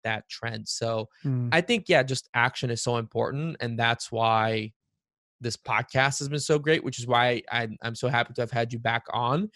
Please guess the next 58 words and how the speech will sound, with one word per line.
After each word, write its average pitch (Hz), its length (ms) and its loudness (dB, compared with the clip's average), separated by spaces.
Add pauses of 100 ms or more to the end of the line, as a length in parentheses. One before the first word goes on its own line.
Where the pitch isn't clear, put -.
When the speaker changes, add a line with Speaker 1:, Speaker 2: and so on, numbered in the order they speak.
(340)
Speaker 1:
And 131 400 2
because 131 560 0
the 127 100 -2
Speaker 2:
Mm. 120 40 -2
Speaker 1:
very 139 260 4
first 135 340 -4
episode, 151 560 2
I 131 200 4
don't 196 220 -2
think 220 180 -4
we 185 80 -2
talked 160 300 -4
about 135 280 2
how 127 180 0
this 123 160 -4
started, 151 400 2
but 123 240 2
we 131 220 0
were 135 260 2
at 131 200 4 (380)
the 123 120 -4
Den 123 300 -2
X, 120 300 -4
the 123 100 2
Location 120 420 -2
Indie 120 240 -8
Meetup 123 240 -6
in 120 140 -8
Denver. 131 440 4 (360)
And 127 100 -4
I 120 40 -4
talked 131 260 0
about 127 100 2
the 120 60 -2
fact 123 180 0
that 120 60 -4
I 123 40 -2
wanna 117 160 -4
start 117 200 -4
a - 20 -8
podcast, 135 800 2
and 123 240 -4
you 131 140 0
kind 127 220 0
of - 120 -6
put 127 140 -4
me 123 80 -4
on 117 80 -6
the 117 60 -8
spot - 380 2
and 143 60 -8
you 135 80 -4
said, 127 280 4 (400)
"I'll 139 160 6
be 147 80 -2
your 139 100 4
first 135 300 0
guest. 131 480 4